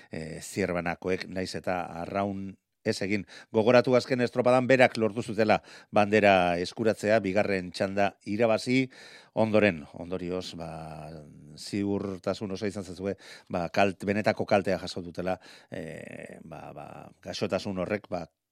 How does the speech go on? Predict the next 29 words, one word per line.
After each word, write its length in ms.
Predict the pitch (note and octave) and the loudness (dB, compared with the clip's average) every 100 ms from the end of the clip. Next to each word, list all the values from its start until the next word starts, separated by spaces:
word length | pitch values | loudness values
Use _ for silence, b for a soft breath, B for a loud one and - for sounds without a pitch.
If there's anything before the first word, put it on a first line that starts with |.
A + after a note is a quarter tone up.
| _ _ | _ _
bere 200 | C3 B2 G#2 | 6 6 6
taldea 360 | G2 F#2+ F#2+ - B B - | 2 2 0 -2 B B 4
heltzearekin. 640 | B2+ A#2 G#2+ E2 - - - B B | 4 6 0 0 -6 -16 -16 B B
Kontua 320 | - E3+ G3 F#3+ | 4 8 10 10
kontu, 320 | D3+ B2 A#2 F#2+ | 8 6 6 8
borroka 460 | A#2+ C#3+ - G2+ E2 | 10 10 10 6 6
estua 560 | A2 B2+ B2 - D3 C3+ | 6 8 6 6 12 12
ikusi 340 | A#2+ C#3 C3+ B2+ | 12 4 4 6
dugu 180 | C3+ F#3 - - | 8 8 6 0
Hondarribia 720 | B2 C3 F3+ G#3 F#3+ F#3+ B3 B3+ _ | 2 6 6 6 6 8 8 6 _
eta 240 | - A#2+ A#2+ | 2 6 6
Orioren 380 | A#2+ F3+ G#2+ F2 | 6 6 4 2
artean. 400 | F2 A#2 D#3+ A#2+ B B | -2 6 6 6 B B
Lehen 300 | D#3 G#3+ B3 | 4 6 6
luzean 340 | A3+ - G#3+ G#3+ | 2 6 6 6
gauzak 300 | F#3 F#3+ D#3 | 4 4 2
oso, 220 | C#3+ C#3+ | 2 2
oso 260 | B2+ A#2+ G#2 | 2 0 2
parekatuak, 640 | A2 G#2+ G#2+ G2+ G2 G2 G#2 | 4 4 4 0 0 -2 0
eh, 220 | G2 F#2+ | -2 0
zeuden, 380 | - C3+ F#3 C3+ | 0 4 4 6
baita 300 | C#3+ C3 G#2 | 4 6 4
Donostiarra 560 | G#2+ A#2+ C#3 B2+ G#2 F2+ | 2 -2 0 0 0 -2
bigarren 400 | F2+ G2+ B2 A#2 | -4 0 0 0
txandan, 300 | A2 G2+ E2 B B B | -2 -4 -8 B B B
eh, 800 | - F#2+ F#2 F2+ F2 E2 E2 D#2 D#2+ | -2 0 0 -2 -6 -12 -12 -14 -8
parte 240 | G2+ - A#2+ | -6 0 0
hartutako 460 | G2 G#2 - F2 - _ _ | 0 -4 -4 -6 -10 _ _
ontziak 640 | A2 A2 - A#2+ A2+ G2+ | -6 -6 -2 2 4 4